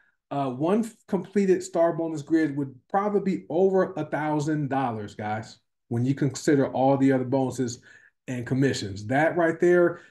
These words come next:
is true passive income. This is money that w-, is paid to you while you're sleeping, while you're, uh, brushing your teeth, get ready to go to work, while you're commuting to work, while you're at work,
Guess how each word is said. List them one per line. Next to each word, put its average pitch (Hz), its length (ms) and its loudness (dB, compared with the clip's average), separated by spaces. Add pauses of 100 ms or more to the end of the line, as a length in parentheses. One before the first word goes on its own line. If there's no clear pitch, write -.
(240)
is 123 160 -6
true 160 560 6
passive 143 480 -2
income. 117 260 -4
This 165 200 -2
is 208 120 -4
money 175 480 2 (320)
that 147 300 -4
w-, 143 260 -2
is 139 180 -6
paid 170 400 4
to 160 120 -8
you 143 480 4 (260)
while 127 240 -2
you're 113 80 -4
sleeping, 185 720 2 (240)
while 123 240 0
you're, 123 260 -2
uh, 117 140 -6
brushing 139 400 -2
your 123 80 -4
teeth, 160 320 0
get 127 100 -2
ready 127 140 0
to 117 60 -6
go 117 80 -4
to 120 80 -4
work, 165 340 2
while 120 140 -2
you're 113 100 -6
commuting 165 280 0
to 156 60 -6
work, 170 320 0
while 127 140 -2
you're 123 180 -6
at 165 240 -2
work, 165 380 0